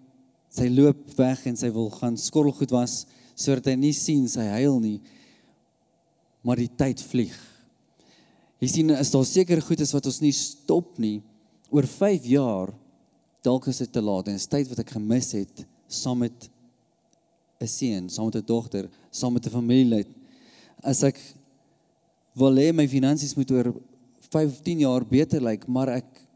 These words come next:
hou nie op vandag spandeer, meer spandeer as wat ek het nie.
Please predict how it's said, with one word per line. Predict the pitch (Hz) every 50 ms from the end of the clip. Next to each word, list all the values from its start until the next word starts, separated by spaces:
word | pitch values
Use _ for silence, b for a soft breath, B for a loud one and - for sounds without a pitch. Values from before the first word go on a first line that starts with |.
| _ _ -
hou | - 101 117 131 151
nie | 170 165 156 - - - -
op | 151 175 156 - - - - - - - _ _ _ _ _ _ _ _ _ _ _ _ _ _ _ _ _ _ _ -
vandag | 127 131 131 117 120 131 147 156 147 - - - - - _ _ -
spandeer, | - - - - 131 123 117 120 131 139 131 123 120 120 113 110 - - - _ _ _ _ -
meer | 104 107 110 127 147 165 170 160
spandeer | - - 131 117 110 113 107 98
as | 104 - -
wat | - - 110
ek | 104 - - 101
het | 95 110 123 - -
nie. | 87 -